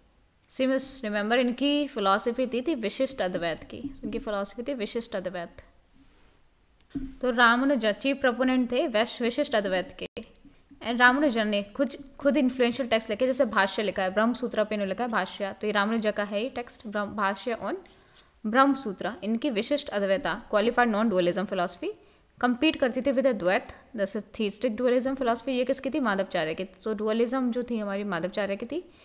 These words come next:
and अद्वैत, non-dualism, ये थी आदि रा-, आदि शंकराचार्य।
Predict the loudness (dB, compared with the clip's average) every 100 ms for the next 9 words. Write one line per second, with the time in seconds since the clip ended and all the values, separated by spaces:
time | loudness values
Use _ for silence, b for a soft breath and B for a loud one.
0 | B B 0 0 2 2 4 2 2 -2
1 | 2 4 6 4 4 0 -4 -4 -4 -2
2 | 0 0 0 -2 -2 -4 -10 -2 0 0
3 | -2 0 0 2 -2 -4 -10